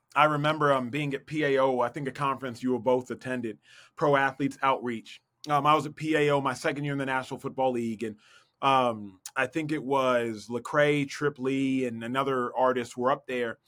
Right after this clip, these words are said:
And I asked a question in front of the whole audience. I said, "How can you preach the gospel if you're not in ministry?" I felt guilty. I was like, "I'm an N F L player, but, like, y'all get to rap about God for a living. Judah, Chelsea, y'all literally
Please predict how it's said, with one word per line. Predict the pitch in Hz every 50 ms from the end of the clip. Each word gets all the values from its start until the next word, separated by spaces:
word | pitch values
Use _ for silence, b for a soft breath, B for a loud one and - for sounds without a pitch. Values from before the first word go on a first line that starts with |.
| b b b b b -
And | 147
I | 147
asked | 151 160 175 170 151 165
a | 151
question | - 175 160 156 160 147
in | 147 143
front | - 160 151
of | 143 139
the | 135
whole | 131 147 147 147
audience. | 147 160 185 185 160 139 127 135
I | 139
said, | 139 - 156 147 143 135 131 127 - _ _ _ _ _ _ _ _ _ _ _ _ _ - - _ _ _ _ _ _ _ _ _
"How | - - 196 214
can | - 254 233
you | 233 190
preach | 147 202 220 208 - -
the | 175 147
gospel | 156 156 165 190 202 202 - 160 160 160
if | 151 -
you're | 147 143
not | 143 147 151 170 175 - -
in | 156 156 143
ministry?" | 143 185 220 190 - - - - - - _ _ _ _ _ _ _ _ _ _ _ _ _ _ _ _ _ -
I | - 175
felt | 175 - 240 208 147 -
guilty. | 180 226 247 233 - 123 131
I | 151
was | 156 156
like, | 156 151 160
"I'm | 185 196
an | 190
N | 208 220
F | 226 220
L | 220 214 202 156
player, | - 143 104 85 78 - - _ _ _ _ _ _ _ _ _ _ _ _ 117
but, | 147 175 170 160 - - _ _ -
like, | 156 160 151 147 -
y'all | 165 180 202 226
get | 214 202 -
to | 165 135
rap | 120 120 156 180 185 - - -
about | 156 135 147 139 135 131 - - _ 104
God | - 147 143 143 143 139 -
for | - 143 131
a | 120
living. | 123 170 180 127 107 85 78 _ _ -
Judah, | 151 175 180 180 165
Chelsea, | 151 - 175 175 156 151 156
y'all | 151 170 180 175 139
literally | 147 175 175 170 156 156 147 139 131 -